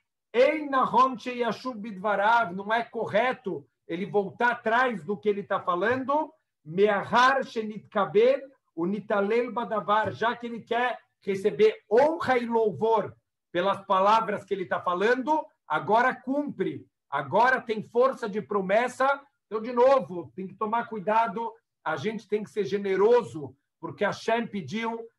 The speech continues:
porque a gente se importa com o próximo, e não pra fazer média com as pessoas, não pra se achar, pra ficar se mostrando pros outros.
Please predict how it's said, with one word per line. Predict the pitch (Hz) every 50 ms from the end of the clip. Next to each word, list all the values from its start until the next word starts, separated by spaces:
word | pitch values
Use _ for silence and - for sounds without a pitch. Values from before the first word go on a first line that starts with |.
| _ _
porque | 175 165 143 202
a | 190
gente | - 208 202 - -
se | - 196
importa | 156 123 - 208 233 247 214 - - 196
com | - 196
o | 190 190
próximo, | 190 208 226 247 240 240 254 247 247 262 269 262 262 - _ _ _ _
e | - 180
não | 185 190 208 240 269 285 269 196
pra | - 240 247 254 262 277 262 - - _ _ _ _
fazer | - 208 190 - 220 220 202
média | 202 220 240 254 247 190 214 208
com | - 208
as | 196 -
pessoas, | - 202 160 - - 240 254 254 247 247 240 196 156
não | 202 233 240 247 240
pra | - 233 233 233 233 226 214 - _ _ _ _ _
se | _ _ _ 208
achar, | 202 190 - - - 247 240 254 254 233 -
pra | 214 208 202 190 -
ficar | - 202 - - 233 226 -
se | - 226
mostrando | 214 208 208 208 - - 233 233 254 262 247 226 196
pros | - 214 208 156 127
outros. | 233 254 262 254 254 262 277 277 277